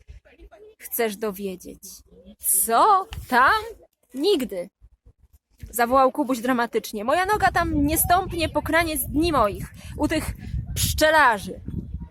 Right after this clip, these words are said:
Chyba że będą mieli dla mnie jakieś pieniądze, dodał ciszej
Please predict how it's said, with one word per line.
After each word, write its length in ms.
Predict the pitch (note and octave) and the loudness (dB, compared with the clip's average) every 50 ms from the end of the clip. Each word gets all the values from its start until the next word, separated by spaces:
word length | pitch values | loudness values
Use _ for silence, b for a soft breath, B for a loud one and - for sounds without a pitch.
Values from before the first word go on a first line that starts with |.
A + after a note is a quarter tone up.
| - - - - - - - _ _ | -16 -18 -16 -18 -20 -20 -20 _ _
Chyba 240 | - C#4+ A3+ C4+ C4+ | -4 0 2 2 4
że 120 | B3+ C4 | 4 2
będą 260 | B3 A#3+ A#3+ A#3+ B3 | 2 2 0 0 -2
mieli 280 | B3 A#3 A3+ A3+ A#3+ A3 | -2 -2 -4 -4 -4 -2
dla 160 | G#3+ A#3 A3 | 2 2 2
mnie 120 | A3+ A#3 A3+ | 2 2 -2
jakieś 300 | A3+ G#3+ - B3 - - | -2 -2 -2 -8 -6 -2
pieniądze, 500 | - C4+ C#4 D4+ D#4 D4 B3+ A3 A3 G#3 | -2 0 2 2 2 2 2 0 -4 -4
dodał 280 | A3+ G#3+ A3 G#3+ G#3 | -2 -2 -2 -2 -2
ciszej 420 | - - A#3+ A#3 - - A3+ A#3 | -4 -10 -12 -8 -6 -4 -4 -6